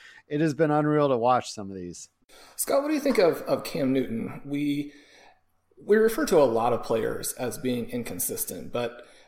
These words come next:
Speaker 2: I think a lot of the time what we're really saying is this player is, is a below average player, but every <laughs> once in a while they do something special, so they're inconsistent. But really the issue is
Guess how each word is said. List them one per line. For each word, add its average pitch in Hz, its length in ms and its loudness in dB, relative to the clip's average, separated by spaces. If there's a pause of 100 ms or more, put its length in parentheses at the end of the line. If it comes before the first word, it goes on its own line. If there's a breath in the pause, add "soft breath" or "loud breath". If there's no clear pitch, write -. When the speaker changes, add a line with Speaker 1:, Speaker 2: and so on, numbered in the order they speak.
(360 soft breath)
Speaker 2:
I 147 60 -4
think 233 180 6
a 156 60 0
lot 160 140 4
of 175 40 6
the 143 80 4
time 131 200 2
what 120 100 2
we're 123 100 2
really 175 220 4
saying 120 300 0
is 113 120 -4
this 190 100 -2
player 135 360 2
is, 117 120 2
is 113 200 -6
a 127 40 -2
below 117 440 0
average 110 420 -8
player, 135 460 0 (200 loud breath)
but - 80 0
every 160 180 6
<laughs> 143 40 0
once 196 220 4
in 165 60 0
a 131 60 0
while 113 460 -2
they 127 100 -2
do 120 120 -2
something 117 300 -6
special, - 420 -2
so - 180 -2
they're 110 120 -2
inconsistent. - 640 -2 (320 loud breath)
But 160 140 -2
really 185 260 6
the 131 140 2
issue 123 320 0
is 113 400 0